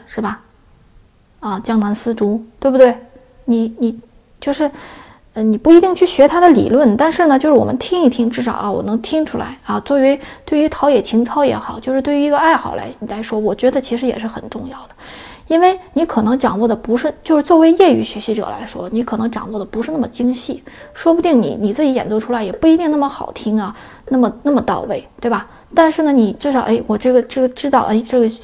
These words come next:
二胡还有这样的，那样的风格，对吧？那你比如说，呃，慢曲子、快曲子，不同时期啊，不同时期的这个曲子，它也代表了一种风格。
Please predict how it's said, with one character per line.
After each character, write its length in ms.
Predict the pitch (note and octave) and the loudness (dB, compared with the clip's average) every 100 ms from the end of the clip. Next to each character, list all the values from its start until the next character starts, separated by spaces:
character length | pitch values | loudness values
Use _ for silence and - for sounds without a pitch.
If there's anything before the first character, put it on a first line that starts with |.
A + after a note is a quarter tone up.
| - - | -20 -12
二 160 | - B3 | -4 -2
胡 40 | A#3+ | 0
还 100 | A#3 | -2
有 100 | A#3 | -2
这 240 | A#3 D#4 | -4 -2
样 140 | C#4 G#3+ | -2 -4
的， 140 | G#3+ - | -10 -4
那 120 | A#3+ | 0
样 120 | A#3+ G#3 | 2 0
的 80 | |
风 300 | G#3 - A3+ | -8 -4 -4
格， 180 | A#3+ C#4+ - _ | -4 -8 -12 _
对 100 | - | -6
吧？ 160 | A3+ A3 - - - - - - - | -4 -6 -10 -20 -20 -20 -20 -12 -2
那 140 | A#3+ | 2
你 140 | A3+ | 4
比 100 | A3+ | 4
如 140 | G3+ G#3+ | 0 -2
说， 420 | A#3+ A3 A3 A3+ - - _ | -2 -2 -2 -2 -8 -20 _
呃， 480 | G#3+ G3 F#3+ F#3+ - - _ _ _ _ - | -4 -4 -4 -8 -10 -16 _ _ _ _ -4
慢 180 | C4 A#3 | 0 0
曲 160 | A3+ F3 | -2 -8
子、 160 | F#3+ G3 | -8 -8
快 200 | C4 A3+ | -6 -6
曲 160 | G3+ - | -10 -10
子， 260 | E3+ G3+ - - | -12 -12 -8 0
不 100 | A#3+ | 2
同 180 | A#3 | 2
时 300 | A#3+ - A3+ | -2 -4 -4
期 400 | A3+ - D4 D4 - _ - | -6 -4 -2 -2 -8 _ -8
啊， 280 | G#3+ A3 - | -6 -8 -6
不 100 | C#4+ | -2
同 160 | C#4 C#4+ | -2 -4
时 280 | - A#3 | -4 -4
期 180 | C4 E4+ | -2 0
的 140 | D#4 G#3+ | 2 0
这 100 | G3+ | 0
个 160 | G3 - - - - _ | -4 -6 -16 -20 -20 _
曲 180 | - G3 | -2 -2
子， 140 | G3+ | 0
它 160 | - C#4 | -4 -2
也 140 | B3+ | -2
代 180 | - A3+ | -2 -6
表 140 | - | -6
了 80 | F3+ | -8
一 40 | - | -10
种 160 | - | -12
风 240 | - G#3+ | -10 -10
格。 100 | G3+ | -10